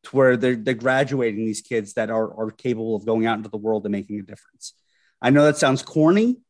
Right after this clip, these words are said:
especially as a guy who's not a graduate of the school, but I've invested a lot of time and money <laughs> in school <laughs> over the years. So I feel, I feel a bit of a connection. So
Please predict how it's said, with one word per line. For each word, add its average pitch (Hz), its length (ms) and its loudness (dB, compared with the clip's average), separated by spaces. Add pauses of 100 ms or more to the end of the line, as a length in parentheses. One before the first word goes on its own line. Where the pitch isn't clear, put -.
(300)
especially 151 300 0
as 131 60 -2
a 123 60 -4
guy 131 200 2
who's 127 260 -6
not 123 440 -2
a 135 120 -6
graduate 131 480 -2
of 175 80 -8
the 196 60 -6
school, 226 460 -8 (600)
but 285 100 2
I've 277 120 6
invested 190 360 4
a 165 40 0
lot 139 140 4
of 135 40 -8
time 131 260 -2
and 117 100 -4
money 107 420 -6
<laughs> - 80 -10
in 190 60 -6
school - 560 -2
<laughs> - 180 0
over 254 340 6
the 214 120 0
years. 160 420 0
So 151 340 0 (480)
I 294 100 4
feel, 269 180 4
I 226 220 6
feel 226 220 4
a 208 40 4
bit 208 140 4
of 190 80 0
a 147 60 -4
connection. 117 680 -8 (140)
So 135 580 2